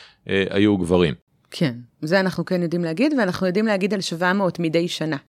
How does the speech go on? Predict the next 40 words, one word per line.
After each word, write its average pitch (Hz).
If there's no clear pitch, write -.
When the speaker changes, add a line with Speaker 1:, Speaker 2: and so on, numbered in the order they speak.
Speaker 1:
נכון. -
Speaker 2:
אה, 165
שוב, 262
אנחנו 175
לא 180
יודעים 180
כמה 165
בפועל 151
צווי 156
הגנה. 147
Speaker 1:
אנחנו 151
לא 170
יודעים 175
כמה 160
צווים 165
יש, 170
אנחנו 123
גם, 120
אנחנו 95
גם 98
לא 101
יודעים 98
כמה 95
הפרות 117
יש 92
בפועל. 85
אלה, 123
אלה 131
Speaker 2:
כן, 170
Speaker 1:
הפרות 151
Speaker 2:
אלה 190
הפרות 185
Speaker 1:
שבגינם 233
Speaker 2:
שבגינן 180
Speaker 1:
מישהו 196
הגיע 151
Speaker 2:
הוגשו. 220
Speaker 1:
למשטרה 139
והגיש 120
תלונה. 117